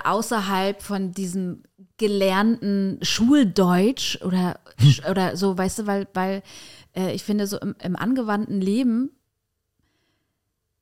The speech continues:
Speaker 1: hat der Begriff, kommt der Begriff nicht so häufig vor.
Speaker 2: Hm.
Speaker 1: Also,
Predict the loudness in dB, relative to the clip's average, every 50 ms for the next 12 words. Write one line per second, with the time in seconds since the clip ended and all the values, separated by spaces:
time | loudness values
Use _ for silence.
0 | _ _ _ _ _ _ _ _ _ _ -16 -6 -2 0 2 2 2 2 2 2
1 | 0 0 0 -2 -2 0 0 0 -2 -2 -4 -4 -4 -2 -2 -2 0 0 0 0
2 | -2 -4 -6 -4 -2 0 0 2 0 2 4 6 8 8 8 8 8 6 6 4
3 | 2 2 0 0 -2